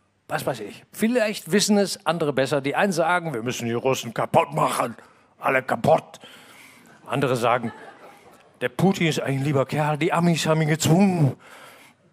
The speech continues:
Beides ist so ein bisschen, ne? In Russland werden jetzt die Schulkinder motiviert, dass wenn sie gut sind in der Schule,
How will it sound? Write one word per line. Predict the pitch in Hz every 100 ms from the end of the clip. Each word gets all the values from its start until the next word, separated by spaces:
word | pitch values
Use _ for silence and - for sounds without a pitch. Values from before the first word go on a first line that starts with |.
| -
Beides | 190 262 269 -
ist | 220 233 -
so | 208
ein |
bisschen, | 190 202 226 220 233 175 - _ _ - - - - - - - - - - - - - - - - - - -
ne? | 170 226
In | 147
Russland | 127 226 247 226
werden | 185 196
jetzt | 185 -
die | 156
Schulkinder | 131 240 277 - 214 185
motiviert, | 170 165 131 156 214
dass | 165
wenn | 165
sie | 135 123
gut | 160 277 -
sind | 233 220
in | 185
der | 156
Schule, | - 240 277 185 247